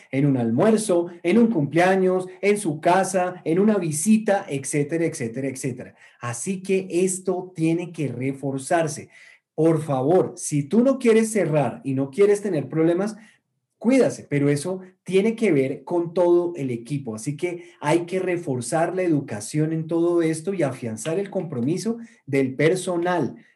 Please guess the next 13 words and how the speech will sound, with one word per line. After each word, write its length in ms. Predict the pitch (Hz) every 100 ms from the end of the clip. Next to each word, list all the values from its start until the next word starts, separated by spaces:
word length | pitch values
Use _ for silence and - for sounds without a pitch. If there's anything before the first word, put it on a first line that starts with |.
| _
del 360 | 113 156 185
personal. 640 | - 175 170 175 170 156 -
Es 220 | - 175 175
posible 640 | 185 165 - 208 196 196
no 280 | 180 170 175
contagiarse 960 | 175 175 165 131 196 220 190 151 110 - -
si 240 | - - 143
ustedes 500 | 131 - 160 175 180
utilizan 720 | 185 175 127 147 151 147 143 -
sus 280 | _ - 196
protocolos 560 | 180 160 156 151 143 160
de 80 | 175
bioseguridad 840 | 170 160 131 123 120 135 143